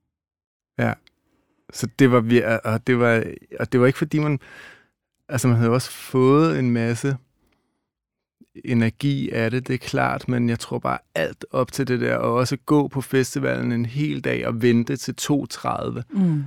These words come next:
Speaker 1: Altså, man når at blive, øh, nervøs og, øh, hvad hedder det, øh, træt og, hvad hedder det, sulten og alt muligt,
Speaker 2: Mm.
Speaker 1: øh, hvad hedder det, mange gange i løbet af sådan en dag, ikke?
Speaker 2: Mm.
Speaker 1: Så der er man bare drænet.
Speaker 2: Ja. Kan du så huske, om du står og nyder det op på scenen til den her koncert,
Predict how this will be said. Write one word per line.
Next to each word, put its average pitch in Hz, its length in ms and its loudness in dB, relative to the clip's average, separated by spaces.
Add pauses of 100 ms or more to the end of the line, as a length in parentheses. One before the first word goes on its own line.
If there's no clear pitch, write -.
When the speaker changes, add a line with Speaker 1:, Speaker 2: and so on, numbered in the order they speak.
Speaker 1:
Altså, 113 280 -2 (380)
man 123 140 4
når 127 320 4
at 127 80 0
blive, 117 520 0 (120)
øh, 107 60 -4
nervøs 117 720 0
og, 113 300 0 (160)
øh, 117 300 -4
hvad 110 120 -4
hedder 110 180 -4
det, 110 360 -6
øh, 101 300 -12
træt 120 400 0
og, 113 480 0
hvad 117 280 -6
hedder 113 140 -2
det, 113 180 -2
sulten 120 460 -2
og 113 240 -2
alt 139 200 2
muligt, 120 400 2
Speaker 2:
Mm. - 60 2
Speaker 1:
øh, 120 140 2
hvad 113 100 0
hedder 117 100 0
det, 113 100 0
mange 120 380 4
gange 110 260 0
i 113 40 0
løbet 107 260 -2
af 110 60 -2
sådan 113 120 -4
en 110 80 -4
dag, 113 280 -4
ikke? 143 140 -8
Speaker 2:
Mm. 160 360 -4 (100)
Speaker 1:
Så - 140 -20
der 120 60 0
er 113 60 2
man 107 140 0
bare 101 120 -4
drænet. 101 380 -8 (1500)
Speaker 2:
Ja. 160 120 -4 (1120)
Kan 190 140 0
du 190 80 2
så 226 160 2
huske, 208 360 0
om 175 160 2
du 165 140 -6
står 170 340 0
og 165 180 0
nyder 165 480 2
det 170 120 -2
op 156 160 -4
på - 80 -10
scenen 170 440 -4
til 175 120 -10
den 185 140 -4
her 226 80 -8
koncert, 185 400 -10